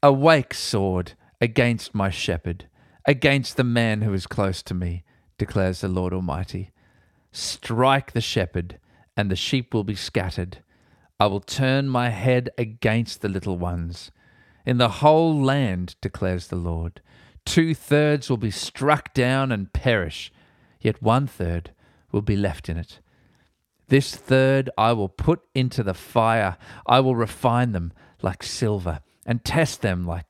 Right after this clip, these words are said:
gold. They will call on my name, and I will answer them.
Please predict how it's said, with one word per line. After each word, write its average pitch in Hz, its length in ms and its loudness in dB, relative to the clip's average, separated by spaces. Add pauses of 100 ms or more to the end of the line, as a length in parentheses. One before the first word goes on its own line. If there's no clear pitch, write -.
gold. 95 560 -4 (640)
They 104 140 4
will 101 140 0
call 120 440 2
on 110 140 0
my 101 180 0
name, 90 480 -2 (500)
and 104 140 0
I 92 100 4
will 98 260 -2
answer 98 380 -4
them. 87 300 -6